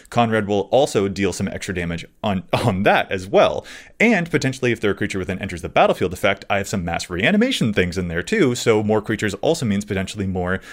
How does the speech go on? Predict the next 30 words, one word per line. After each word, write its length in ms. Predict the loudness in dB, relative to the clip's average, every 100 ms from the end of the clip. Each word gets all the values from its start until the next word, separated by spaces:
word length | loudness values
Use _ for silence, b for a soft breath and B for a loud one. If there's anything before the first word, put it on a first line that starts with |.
| B B
E 120 | -2 2
T 180 | 0
B 140 | 0 0
effects 360 | 2 2 0
when 120 | -2 -2
I 60 |
play, 300 | 0 -2 -2
for 180 | -2 -4
example, 400 | -2 -6 -2 0
a 60 | 0
Living 360 | 0 0 -2
Death. 380 | 2 2 0 -10 B B B
So 380 | 2 2 2 -4 B B
just 280 | 0 2 2
the 80 | 0
presence 320 | 0 0 2
of 160 | 0 0
a 120 | -2 -2
single 420 | -2 -2 0 -2
creature 380 | 0 0 0 0
card 380 | 0 0 -2 b b
has 320 | 0 0 0
a 120 | -4
whole 280 | -2 2 2
bunch 200 | 2 -4
of 80 | -2
those 160 | -2 -2
small 460 | -2 0 0 -2 0
micro 440 | 2 2 2 0
interactions. 800 | -2 -4 0 -2 -2 -8 -8